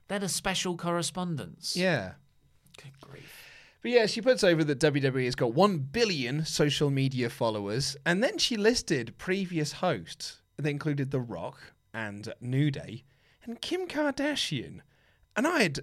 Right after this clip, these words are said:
Speaker 2: no recollection of Kim
Speaker 1: Mm.
Speaker 2: Kardashian being involved in a WrestleMania. And I was like, um, it was probably when I wasn't really watching wrestling.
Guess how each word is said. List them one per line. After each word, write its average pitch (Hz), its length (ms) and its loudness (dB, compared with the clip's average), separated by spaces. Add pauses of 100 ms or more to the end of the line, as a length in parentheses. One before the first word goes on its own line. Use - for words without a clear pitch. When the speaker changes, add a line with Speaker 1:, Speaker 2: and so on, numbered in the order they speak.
Speaker 2:
no 240 520 6
recollection 131 800 2
of 131 80 -4
Kim 123 240 -2
Speaker 1:
Mm. 113 40 -4
Speaker 2:
Kardashian 120 640 -2
being 117 180 -4
involved 117 380 -2
in 113 60 -4
a 117 40 -2
WrestleMania. 113 580 -4
And 101 80 -8
I 104 40 -4
was 107 100 -4
like, 95 140 -10 (320)
um, 98 220 -6 (140)
it 113 60 -2
was 127 140 -2
probably 139 340 6
when 113 180 -2
I 104 60 0
wasn't 107 320 -2
really 95 200 -4
watching 98 360 -8
wrestling. 98 460 -8